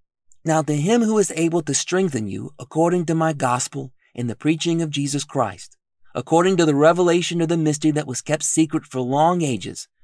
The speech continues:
but has now been disclosed, and through the prophetic writings has been made known to all nations, according to the command of the eternal God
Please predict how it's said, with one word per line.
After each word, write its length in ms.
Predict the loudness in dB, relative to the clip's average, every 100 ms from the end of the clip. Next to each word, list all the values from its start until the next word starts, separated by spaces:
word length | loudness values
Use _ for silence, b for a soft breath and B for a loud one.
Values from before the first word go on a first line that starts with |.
| -4
but 140 | 0
has 100 | 0
now 260 | 2 4 4
been 180 | 2 0
disclosed, 760 | -2 0 2 2 -2 -6 -16 _ b b b b b
and 180 | -2 2
through 160 | 4
the 120 | 4
prophetic 540 | 0 -2 2 4 4 2
writings 460 | 4 4 2 -2
has 80 | -4
been 220 | -2 -2
made 180 | 0 0
known 240 | 0 -2 -2
to 100 | -4
all 260 | 0 0
nations, 640 | 2 -2 -2 -6 -10 -14 -20 -20 _ _
according 460 | -8 2 2 4 2
to 80 | 2
the 100 | 0
command 420 | -2 -2 0 -2
of 100 | -2
the 120 | -4
eternal 440 | -4 -4 -4 -2
God 340 | -2 -4 -4